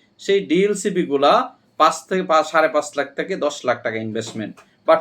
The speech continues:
প্রত্যেকটা ডিএলসিপি আজকে লুজার, তাদের কাছে তিন থেকে, দুই থেকে তিন লাখ টাকার বেশি প্রোডাক্ট নেই। তার মানে হেলদি লিভিং চলছে ডিএলসিপির ইনভেস্টমেন্টের টাকা দিয়ে। দ্বিতীয় বিষয় হলো আমাদের ফান্ডে,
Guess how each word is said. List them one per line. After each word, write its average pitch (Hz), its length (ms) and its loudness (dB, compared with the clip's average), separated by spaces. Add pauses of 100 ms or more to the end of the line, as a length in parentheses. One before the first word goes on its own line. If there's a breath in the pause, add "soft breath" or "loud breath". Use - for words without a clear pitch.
প্রত্যেকটা 226 500 0
ডিএলসিপি 175 500 -2
আজকে 135 320 0
লুজার, 117 580 0 (400)
তাদের 143 260 0
কাছে 156 240 -2
তিন 160 300 -8
থেকে, 160 380 -4 (180)
দুই 151 120 0
থেকে 139 240 -6
তিন 147 240 -6
লাখ 139 200 -4
টাকার 135 220 -6
বেশি 131 260 -8 (120)
প্রোডাক্ট 120 360 -6
নেই। 113 420 -2 (180)
তার 113 180 0
মানে 180 300 -4 (260)
হেলদি 143 260 0
লিভিং 143 320 -6
চলছে 165 480 -2 (240)
ডিএলসিপির 139 800 -4 (1120)
ইনভেস্টমেন্টের 139 720 -2 (160)
টাকা 110 280 0
দিয়ে। 101 260 -8
দ্বিতীয় 254 360 -2
বিষয় 233 260 0
হলো 202 140 2
আমাদের 127 380 -2
ফান্ডে, 135 720 -2